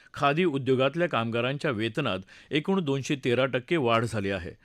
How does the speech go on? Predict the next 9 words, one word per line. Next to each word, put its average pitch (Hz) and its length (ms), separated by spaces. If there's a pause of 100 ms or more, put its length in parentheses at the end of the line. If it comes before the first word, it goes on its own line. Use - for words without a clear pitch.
(280)
त्यामुळे 135 360
या 123 120
क्षेत्रातल्या 156 680
कामगारांच्या 127 680
जीवनात 120 480 (180)
आमूलाग्र 139 520
बदल 117 280
झाला 110 260
असल्याचं 165 360